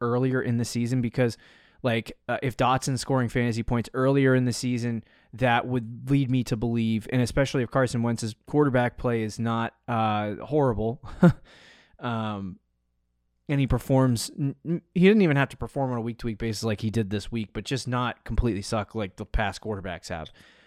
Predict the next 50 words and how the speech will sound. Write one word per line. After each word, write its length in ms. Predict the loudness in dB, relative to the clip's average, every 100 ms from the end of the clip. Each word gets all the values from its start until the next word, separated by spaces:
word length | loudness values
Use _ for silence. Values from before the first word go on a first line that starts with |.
| _ -2
Uh, 280 | 0 2
Dotson 440 | 2 2 2 0 0
has 220 | 0 0
upside. 440 | -4 -6 -12 -12
So 320 | -4 -2 -2 -4 _ -2
I 140 | 6 8
would, 200 | 8 8
I, 100 | 8
I 200 | 8 8
agree 240 | 6 6 2
with 140 | 2
Rick. 220 | -4 -2
I 80 | -2
would 140 | -2 -2
definitely 380 | -4 -2 -4
roster 380 | 0 -2 -2 -6
him 220 | -6 -4
in 100 | -4
some 260 | -4 -2 -2
way, 160 | -4 -4
shape, 240 | -6 -8
or 60 | -8
form. 260 | -6 -6
If 100 | -6
he's 140 | -6 -4
on 100 | -4
your 100 | -4
waiver 260 | -6 -6
wire, 200 | -8 -6
I 80 | -8
would, 80 | -10 -8
I 80 | -6
would 140 | -6
target 280 | -4 -4 -4
him. 120 | -10 -10 -20 _ _ _
Um, 540 | -6 -2 -2 -2 -6 -10 _ _ _ -20 -18 -4
the 60 |
s-, 220 | -2 -2 -6
the, 220 | 2 2 4
the 140 | 2
guy 240 | 6 6 6
I 220 | 8 8
would 180 | 8 8
target 480 | 8 8 8 6 _ _ _ 2
this 200 | 2 6
week 240 | 4 6
is 160 | 2 2
D 140 | -2
J 180 | 0 -4
Chark. 340 | -4 -6 -8